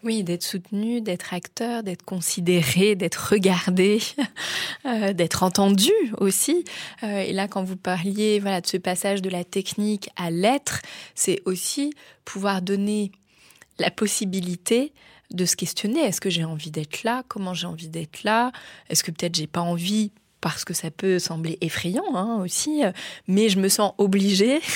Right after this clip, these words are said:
<laughs> ou une partie de moi a quand même envie, voilà, une partie a envie d'être là peut-être à l'accouchement, et puis peut-être une autre pas du tout, parce que ça pourrait me sembler effrayant, euh,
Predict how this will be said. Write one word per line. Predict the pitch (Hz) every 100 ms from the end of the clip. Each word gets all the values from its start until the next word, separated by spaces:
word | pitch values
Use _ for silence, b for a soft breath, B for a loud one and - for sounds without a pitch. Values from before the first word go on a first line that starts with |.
| -
<laughs> | 196 - -
ou | 233 254 254
une | 220
partie | 180 170 202
de |
moi | 208 247
a |
quand | 202
même | 185 185 -
envie, | 202 214 311 359
voilà, | 208 190
une | 180
partie | 180 180 -
a | 202
envie | 185 185 196 233
d'être | 202 196 226
là | 214
peut-être | 202 196 208
à | 190
l'accouchement, | 180 - 180 220 285
et | 202
puis | -
peut-être | - 180 190 -
une | 190 202
autre | 233 - B B B -
pas | 202
du | 185 185
tout, | - 247 277 285 -
parce | 185 - -
que | 208 214
ça | 190
pourrait | 185 175 185
me |
sembler | 180 180 175 185
effrayant, | 175 - 175 180 208 214 208 208
euh, | 180